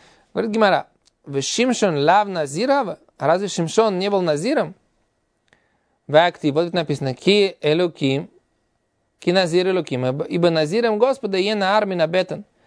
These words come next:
Будет юноша, будет отрок, мина бетан, с живота, с чрева». Окей, так Гемара сейчас как бы закончила разбирать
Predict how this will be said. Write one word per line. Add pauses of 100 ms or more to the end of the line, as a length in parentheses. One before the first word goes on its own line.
(240)
Будет
юноша, (680)
будет
отрок,
мина
бетан, (440)
с
живота, (260)
с
чрева». (1040)
Окей,
так
Гемара
сейчас
как
бы
закончила
разбирать